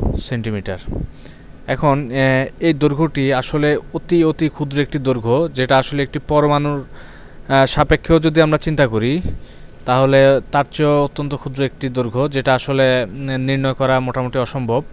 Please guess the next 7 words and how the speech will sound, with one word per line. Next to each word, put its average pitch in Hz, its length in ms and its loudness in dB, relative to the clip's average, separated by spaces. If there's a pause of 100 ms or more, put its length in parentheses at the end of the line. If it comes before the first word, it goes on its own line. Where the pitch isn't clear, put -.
(180)
এবং, 120 380 -6
এ, 113 200 -8 (140)
সেটা 123 400 -2
আসলে 123 300 -4
নির্ণয় 123 280 -4
করা, 120 340 0
আহ, 113 80 -4